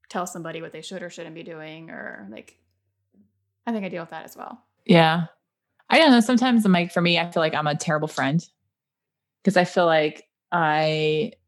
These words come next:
Speaker 2: am not always one to initiate, like, the text or to, like, reach out to somebody. And then, like, I get so busy. And I think sometimes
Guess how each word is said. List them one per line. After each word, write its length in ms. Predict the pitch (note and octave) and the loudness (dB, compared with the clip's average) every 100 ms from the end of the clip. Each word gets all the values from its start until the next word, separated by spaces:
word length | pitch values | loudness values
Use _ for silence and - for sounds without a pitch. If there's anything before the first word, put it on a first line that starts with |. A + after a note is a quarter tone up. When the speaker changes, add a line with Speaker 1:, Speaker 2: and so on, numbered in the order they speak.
| _ _ F#3 - _ | _ _ -8 -8 _
Speaker 2:
am 180 | - E3+ | 0 4
not 180 | E3 C#3 | 6 4
always 220 | D#3 D#3 | 2 -2
one 120 | D#3+ | -4
to 100 | D#3 | -4
initiate, 840 | E3 D3 D3+ G3+ G3+ G#3+ A3+ G#3 - | -4 -4 -4 0 2 2 0 -2 -2
like, 160 | G#3+ | 0
the 80 | G#3+ | 0
text 540 | G#3+ G3+ G3 - - F3+ | -2 -2 -2 -8 -8 -2
or 560 | F3 D#3+ D#3 D#3 D3+ D#3 | 0 0 0 -2 -6 -8
to, 100 | D#3+ | -4
like, 240 | D3 D3 | -2 -2
reach 160 | D3+ - | -6 -4
out 180 | D3+ E3 | -4 -2
to 60 | F3+ | -4
somebody. 680 | F#3 E3+ E3 E3 D#3+ D#3+ | -2 -2 -2 -2 -4 -4
And 120 | D3+ | -6
then, 120 | D3+ D3 | -6 -6
like, 160 | D3+ | -6
I 80 | D3+ | -6
get 220 | D3+ - | -6 -8
so 300 | - D#3+ F3 | -4 0 0
busy. 380 | E3+ D#3+ D#3 D3 | 0 -2 -2 -6
And 140 | D3 C#3 | -4 -4
I 80 | |
think 260 | D#3+ D#3 - | -4 -6 -10
sometimes 720 | - D#3 D#3+ C#3+ C#3+ C#3+ | -10 -8 -4 -4 -6 -10